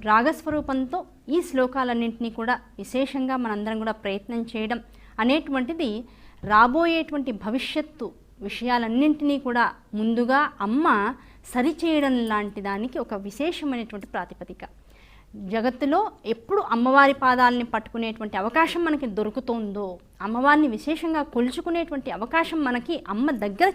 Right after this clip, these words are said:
చేస్తోందో, దాని అర్థం ఏమిటి అంటే మన జీవితాన్ని ఆవిడ కుదురు చేస్తోంది అని అర్థం. కుదురు చేయడం అంటే సరి చేయడం, బాగు చేయడం.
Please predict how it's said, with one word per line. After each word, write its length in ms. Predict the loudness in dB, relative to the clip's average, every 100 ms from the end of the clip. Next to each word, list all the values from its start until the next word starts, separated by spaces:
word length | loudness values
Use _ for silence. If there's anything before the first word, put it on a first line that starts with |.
| -2
చేస్తోందో, 640 | -8 -8 -14 -12 -10 -12 -14 -20 -20 0
దాని 160 | 4 4
అర్థం 280 | 2 0 0
ఏమిటి 280 | 0 -2
అంటే 420 | -4 -4 -4 -4 -6 -14 -10 -2
మన 160 | 0
జీవితాన్ని 680 | 0 2 2 4 2 2 2
ఆవిడ 160 | 0 -2
కుదురు 420 | -2 -2 0 0 0
చేస్తోంది 680 | -2 -2 -6 -4 -4 -6 -8
అని 140 | -8
అర్థం. 320 | -10 -10 -12 -14 -18 -12
కుదురు 220 | -6 -2 -2 0
చేయడం 220 | 0 0
అంటే 200 | 0 -2 -4 -8 -20 0
సరి 200 | 2 2 0
చేయడం, 220 | -4 -4 -12 -14 0
బాగు 300 | 4 4 2 -4
చేయడం. 220 | -8 -10